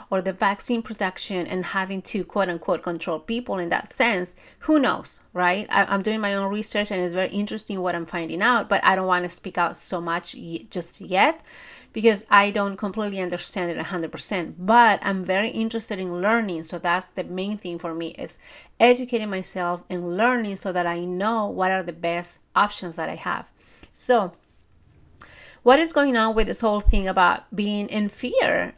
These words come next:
right? Like if you go out, I don't know if you talk to your family, friends, or anybody out there, and people seem to be, you know, a little scared of the future because it feels uncertain. And that's understandable, once again, but hey, okay, let, let's just be super honest here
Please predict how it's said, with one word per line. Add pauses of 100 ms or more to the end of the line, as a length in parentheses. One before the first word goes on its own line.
(140)
right?
Like
if
you
go
out,
I
don't
know
if
you
talk
to
your
family,
friends,
or
anybody
out
there, (420)
and
people
seem
to
be, (200)
you
know,
a
little
scared
of
the
future
because
it
feels
uncertain. (360)
And
that's
understandable,
once
again, (100)
but
hey, (100)
okay,
let,
let's
just
be
super
honest
here